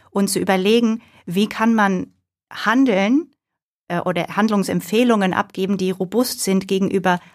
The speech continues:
ein breites Spektrum von möglichen Zukünften, ne? Also darum geht's. Und dieses, dieser, dieser Art von Aufgabe,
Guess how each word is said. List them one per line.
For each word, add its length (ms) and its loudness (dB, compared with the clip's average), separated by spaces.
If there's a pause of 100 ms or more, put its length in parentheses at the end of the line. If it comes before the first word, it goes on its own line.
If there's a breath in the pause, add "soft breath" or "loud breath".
ein 260 0
breites 360 -2
Spektrum 540 -6
von 240 -4
möglichen 540 0
Zukünften, 600 -12
ne? 240 -4 (340 soft breath)
Also 360 0
darum 420 2
geht's. 360 -8
Und 240 -4
dieses, 240 -2 (340 loud breath)
dieser, 460 2
dieser 340 0
Art 180 2
von 160 0
Aufgabe, 840 0